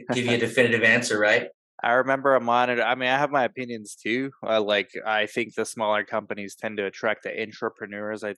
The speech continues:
Speaker 2: think they do better at the smaller companies. So I had a, all my examples are anecdotal, but I had a former monitor of mine.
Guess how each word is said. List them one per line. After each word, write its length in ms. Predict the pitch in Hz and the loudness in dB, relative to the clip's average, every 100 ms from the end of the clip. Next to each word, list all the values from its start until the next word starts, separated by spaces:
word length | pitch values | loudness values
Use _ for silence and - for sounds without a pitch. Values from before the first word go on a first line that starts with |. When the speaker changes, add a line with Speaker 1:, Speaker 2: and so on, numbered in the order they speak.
| - | -10
Speaker 2:
think 160 | 104 - | -14 -8
they 160 | 104 | -8
do 220 | 101 107 95 - | -8 -10 -12 -6
better 320 | 98 107 120 | -4 -2 -4
at 140 | 107 | -6
the 60 | 107 | -10
smaller 360 | - 101 107 | -12 -8 -8
companies. 480 | 117 123 131 139 135 - - - _ | -6 -6 -6 -10 -12 -20 -20 -20 _
So 160 | - 113 | 0 2
I 80 | |
had 160 | 123 123 | 4 4
a, 320 | 113 110 107 - _ - | 4 4 0 -6 _ 0
all 300 | 151 156 139 | 6 8 6
my 160 | 123 | 4
examples 500 | 113 110 113 110 110 | 2 -2 -8 -6 -4
are 100 | 110 | 0
anecdotal, 680 | 107 104 98 98 98 98 98 | 0 0 -2 -4 -2 -4 -4
but 140 | 104 101 | -4 -2
I 100 | 107 | 0
had 160 | 113 | 0
a 200 | 110 101 95 - _ _ - _ _ - | 2 0 -4 -18 _ _ -20 _ _ 0
former 300 | 139 143 135 | 2 4 2
monitor 580 | 110 113 120 113 107 104 | 4 4 2 2 0 0
of 140 | 101 | -2
mine. 400 | 104 95 95 98 | -6 -6 -8 -14